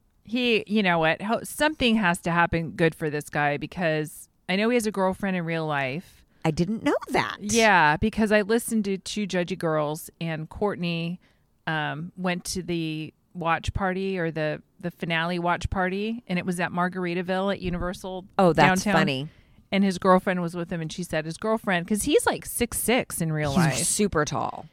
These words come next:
Speaker 1: And the girlfriend, I guess, is pretty tall, too. But he was there with her and
Speaker 2: Oh,
Speaker 1: couldn't have
Speaker 2: I
Speaker 1: been
Speaker 2: like that.
Speaker 1: nicer.
Speaker 2: That's so
Speaker 1: And,
Speaker 2: cute.
Speaker 1: but it's pretty funny they had it at Margaritaville. I mean, that's cl-, perfect.
Speaker 2: Oh, yeah.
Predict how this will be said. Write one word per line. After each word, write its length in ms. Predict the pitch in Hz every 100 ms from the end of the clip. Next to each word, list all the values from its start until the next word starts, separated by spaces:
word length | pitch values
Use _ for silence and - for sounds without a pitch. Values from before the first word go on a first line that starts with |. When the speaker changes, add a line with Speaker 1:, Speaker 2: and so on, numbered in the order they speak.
| - -
Speaker 1:
And 140 | 185
the 40 |
girlfriend, 440 | 190 220 240 196 175
I 40 | 165
guess, 180 | 165
is 120 | 170 160
pretty 260 | 170 165
tall, 280 | 151 175 151
too. 460 | 175 190 160 110 -
But 140 | - 175
he 100 | 180
was 120 | 170
there 120 | 160
with 140 | 151 -
her 340 | 165 156 151
and 80 | 147
Speaker 2:
Oh, 180 | 320 359 349
Speaker 1:
couldn't 160 | 339
have 80 | 277
Speaker 2:
I 20 |
Speaker 1:
been 180 | 262 226
Speaker 2:
like 160 | 202 208
that. 180 | 202 180
Speaker 1:
nicer. 140 | 196
Speaker 2:
That's 380 | 202 202 196 170
so 80 | 175
Speaker 1:
And, 100 | -
Speaker 2:
cute. 220 | - -
Speaker 1:
but 80 | 240
it's 140 | 226
pretty 220 | - 320 311
funny 220 | 247 233
they 120 | 202
had 160 | 214 190
it 60 | 170
at 100 | 165
Margaritaville. 920 | 170 170 165 175 165 143 117 143 180
I 40 | 202
mean, 140 | 208
that's 240 | 254 220 - _ _ _ -
cl-, 100 | - -
perfect. 640 | - - 605 214 139 - - -
Speaker 2:
Oh, 120 | 285
yeah. 220 | 240 208